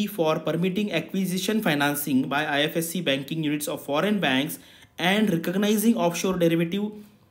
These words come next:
instrument as a valid contracts, यानी कि जो बाहर ऑफशोर, यानी कि जो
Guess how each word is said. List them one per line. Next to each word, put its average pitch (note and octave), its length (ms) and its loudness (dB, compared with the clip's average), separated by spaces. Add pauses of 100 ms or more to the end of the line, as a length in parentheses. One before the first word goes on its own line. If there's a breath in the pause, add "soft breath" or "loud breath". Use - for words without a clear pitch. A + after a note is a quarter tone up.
(360 soft breath)
instrument F#3+ 580 2
as E3+ 100 0
a D#3 160 2
valid F#3+ 500 2
contracts, D3+ 720 0
यानी C#3+ 160 -2
कि D#3+ 160 -6
जो E3 120 -2 (120)
बाहर F3+ 400 2 (100)
ऑफशोर, D3 480 -2
यानी C3+ 160 -2
कि B2+ 100 -8
जो B2+ 100 -4